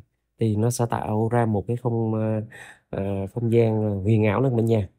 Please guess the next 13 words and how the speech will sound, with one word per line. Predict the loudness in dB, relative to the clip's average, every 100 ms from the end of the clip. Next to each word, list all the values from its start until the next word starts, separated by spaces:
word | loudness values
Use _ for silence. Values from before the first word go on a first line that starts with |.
| _ _ _ _ _
Đây | -2
là | 0 0 -2
chúng | -6 -4
ta | -2
quay | -2 -2 -2
vào | -2 -4 -4 -6 -10 -16 _
buổi | -4 -2
sáng | 0 0 2
ha, | 0 0
quay | 0
ngược | 0 -2
sáng. | -4 -4 -6 _ _ _ _ _ _ _ _ _ _ _ _ _ _ _ _ _ _ _ _ _ _ _ _ _
Đó, | -10